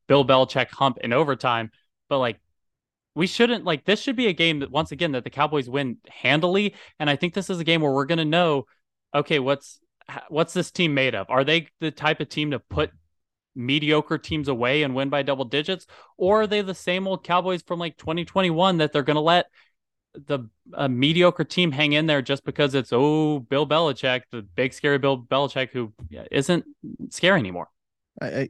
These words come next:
Speaker 2: I agree. You know, it's, it's a, it's a game they should win, right? It's a game, but it's a game where Bill might,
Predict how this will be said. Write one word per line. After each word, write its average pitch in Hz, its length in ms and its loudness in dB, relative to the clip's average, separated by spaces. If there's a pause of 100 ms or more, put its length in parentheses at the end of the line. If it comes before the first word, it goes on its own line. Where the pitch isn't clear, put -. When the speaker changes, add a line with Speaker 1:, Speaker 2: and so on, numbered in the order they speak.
(140)
Speaker 2:
I 135 80 -2
agree. 131 460 2 (160)
You 143 100 -4
know, 135 160 2
it's, 135 240 -4 (320)
it's 143 300 2
a, 143 160 -4
it's - 160 -2
a 147 60 0
game 156 220 0
they 156 100 2
should 143 280 0
win, 113 200 -6
right? 131 180 0
It's 117 160 -6
a 135 60 -2
game, 135 260 0
but 131 140 -2
it's 123 100 -8
a 139 80 -2
game 139 220 0
where 139 140 2
Bill 143 300 4
might, 139 380 -2